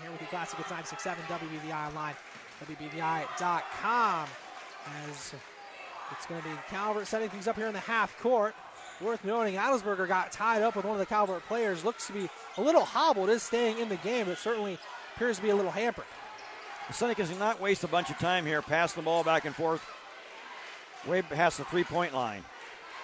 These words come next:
Speaker 1: Wolf has it left corner now for Calvert, back to Schultz.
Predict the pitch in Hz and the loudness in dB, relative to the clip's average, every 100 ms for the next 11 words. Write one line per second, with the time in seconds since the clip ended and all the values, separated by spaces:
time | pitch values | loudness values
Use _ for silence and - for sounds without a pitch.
0 | - - - - - - 110 143 160 175 | -14 -16 -16 -16 -16 -16 -12 -10 -6 -2
1 | 185 190 180 202 208 - 226 240 220 202 | -2 -2 0 -2 -4 -6 -2 0 0 0
2 | 196 185 185 - 180 175 185 202 - 185 | -2 -2 -6 -6 -2 0 0 0 -2 -4
3 | - 170 - 226 208 185 - - | -4 -8 -4 0 2 0 -2 -10